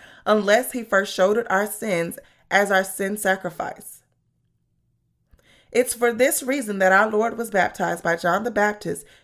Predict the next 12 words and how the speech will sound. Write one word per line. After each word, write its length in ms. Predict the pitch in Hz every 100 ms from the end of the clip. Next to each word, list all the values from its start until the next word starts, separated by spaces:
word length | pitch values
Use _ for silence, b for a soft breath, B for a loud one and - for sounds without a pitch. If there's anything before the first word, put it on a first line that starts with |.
| -
before 360 | 240 240 247
being 240 | 277 302 285
crucified 680 | 220 196 190 185 170 165 - b b
and 160 | 214 226
having 420 | 220 233 269 226
thus 280 | 214 190 190
accepted 540 | 190 - 208 208 170
all 200 | - 185
the 120 | 214 240
sins 320 | 196 180 180
of 100 | 185
mankind. 760 | 165 170 180 226 214 160 -